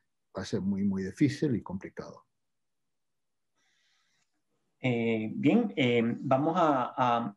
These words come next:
Speaker 2: a pasar a, a otras preguntas. Hay una pregunta, eh, sobre, eh, las sanciones hacia Nicaragua. Es parecido al tema que tocamos con,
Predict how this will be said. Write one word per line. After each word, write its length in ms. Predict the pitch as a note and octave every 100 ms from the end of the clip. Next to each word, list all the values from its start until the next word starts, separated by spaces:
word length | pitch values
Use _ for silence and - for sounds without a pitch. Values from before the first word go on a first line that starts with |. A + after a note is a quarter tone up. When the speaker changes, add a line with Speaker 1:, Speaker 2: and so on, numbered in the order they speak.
| _
Speaker 2:
a 160 | B2 -
pasar 720 | A#2+ - - B2 B2+ C3+ -
a, 520 | B2+ A#2+ A#2 A#2 A2+ - -
a 100 | A#2+
otras 280 | A#2+ C#3+ C#3
preguntas. 800 | B2 A2+ A#2+ B2 B2 B2+ B2+ -
Hay 260 | A#2+ B2
una 480 | B2+ B2+ C#3+ D#3+ D#3
pregunta, 800 | A#2+ A2+ A#2 A#2 A#2 C3 B2+ B2+ - -
eh, 720 | - A2+ A2 A2 G#2+ G#2+ G#2+ G#2 _ _ - _ _
sobre, 1120 | - - C3 A#2 G#2+ A2+ A2+ A2 G#2+ G#2+ A2 - _ - -
eh, 760 | B2+ A#2 A2 G#2+ G#2+ G#2 G#2 G#2 - _ _ _
las 320 | C3 A#2+ A#2 -
sanciones 1400 | B2 A2+ - - B2 B2 A#2+ B2+ B2+ B2 - - - _ _ _ -
hacia 300 | A#2 - G#2+
Nicaragua. 1080 | G#2+ G#2 G#2+ G#2 G#2 G2+ G#2 G#2 G2 G#2 -
Es 220 | A2+ G2+
parecido 480 | B2 A2+ - B2 A2+
al 120 | G#2
tema 240 | A2+ A2
que 100 | G#2+
tocamos 560 | G#2+ G2+ G#2 G#2+ A2 -
con, 600 | - A2 G#2 G#2 G2+ G2+